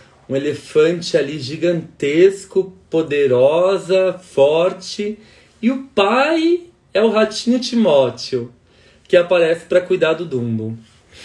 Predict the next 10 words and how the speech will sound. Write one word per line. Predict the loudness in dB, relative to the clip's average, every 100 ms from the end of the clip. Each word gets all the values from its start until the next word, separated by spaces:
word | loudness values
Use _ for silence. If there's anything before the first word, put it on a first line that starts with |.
| -20 -20 _ _ _ _
Curioso | 2 4 6 6 4 -2 -2
como | 0 2 0 -2 -4 -8 _ _ _ _ _ _ _ -8
isso | -8 -6 0
também | 2 2 2 2
corresponde | 4 2 2 -2 -2 0 0 2
a | 2
uma | 2
lógica | 0 2 2 2 0 -12 -10 0 2 4 2 0 -2
moderna, | -4 2 4 4 0 -6 -10 -16 _ _
né? | -8 -4 -6